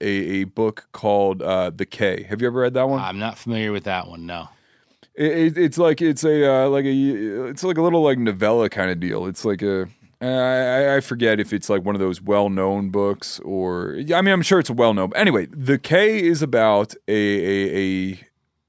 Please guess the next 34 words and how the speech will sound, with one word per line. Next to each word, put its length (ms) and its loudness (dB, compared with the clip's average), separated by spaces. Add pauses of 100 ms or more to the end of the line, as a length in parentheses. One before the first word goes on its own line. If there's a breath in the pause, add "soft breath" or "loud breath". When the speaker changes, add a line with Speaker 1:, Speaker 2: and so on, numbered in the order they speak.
(240)
Speaker 1:
little 360 4
privileged 560 0
kid 340 -2 (1000)
who's, 560 4
I 120 -8
think 160 -2
is, 120 0
like, 160 2 (320)
the 160 -4
boat 340 2
that 80 -4
his 120 -6
family 680 -2
is 180 -4
on 300 0
sinks, 500 -8 (680)
and 260 0
he's 200 -8
left 340 0
with 160 -4
this 240 -4
dude, 600 0
uh, 380 0
I 60 -12
think 280 -8
Timothy 580 -4
is 140 -8
his 160 -8
name, 280 -8
and 120 -6
Timothy's 380 -2
a 40 -6
black 340 0
fella. 400 -6